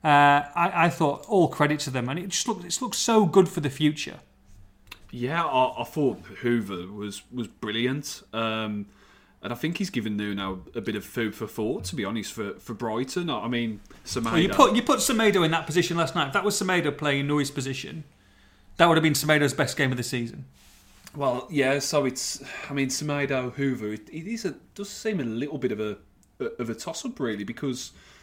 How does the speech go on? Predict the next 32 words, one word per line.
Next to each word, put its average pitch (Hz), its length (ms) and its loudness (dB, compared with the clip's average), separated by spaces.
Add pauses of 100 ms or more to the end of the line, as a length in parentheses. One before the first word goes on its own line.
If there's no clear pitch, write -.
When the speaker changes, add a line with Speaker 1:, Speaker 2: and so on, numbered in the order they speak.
(260)
Speaker 2:
you 135 80 -6
know, 104 160 -2
Semedo, 123 640 -2 (560)
I 120 80 -4
mean, 110 260 -4
admittedly, 107 380 -8
was 101 160 -8
probably 107 320 -8
one 107 180 -6
of 98 120 -10
his 113 240 -4
best - 640 -10 (240)
performances 95 600 -8
in 101 60 -8
a 98 60 -6
Wolves 92 260 -10
shirt 98 320 -8
against 95 300 -10
Spurs, 95 560 -8 (180)
um, 101 540 -6
but, 123 220 0 (580)
you 117 80 -4
know, 107 300 -4 (180)
you've 127 160 -4
got, 120 320 -2
you've 123 120 -6
got - 180 -8
Hoover 123 320 -2
who's 117 120 -4
come 120 260 -6
in 120 180 -2
and 110 240 -8